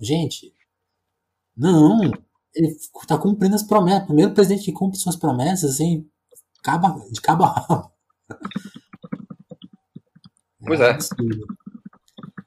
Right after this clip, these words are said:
Speaker 1: Bom,
Speaker 2: É.
Speaker 1: começando o segundo tempo, Tirone, eu tento dedicar aqui o papo do segundo tempo a gente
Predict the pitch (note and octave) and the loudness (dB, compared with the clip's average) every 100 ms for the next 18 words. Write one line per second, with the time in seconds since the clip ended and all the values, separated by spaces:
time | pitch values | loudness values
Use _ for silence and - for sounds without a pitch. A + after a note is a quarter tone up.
0 | - - - - - - _ - - - | -12 -10 -8 -8 -10 -10 _ 4 4 2
1 | G2 - - - E3 D#3+ C#3 C3+ A#2+ C3+ | 0 2 4 4 4 4 4 0 -4 0
2 | B2+ A#2 D3 D#3+ - - C#3+ B2 A2 - | 2 2 4 4 2 2 4 4 0 -8
3 | - - C#3+ D3+ F#3 E3+ D#3 - C#3 B2+ | -10 0 4 4 4 4 4 4 2 2
4 | A2+ C3 A#2+ A#2 G#2+ B2 A#2+ A#2+ A2 - | 2 0 0 0 0 2 2 2 -2 -4
5 | A2+ A2 G#2+ C#3 D3 D3 B2+ B2+ C3+ C#3+ | -4 -6 -4 -2 -2 -2 -6 -2 -2 -2
6 | D#3 D3 | 0 -2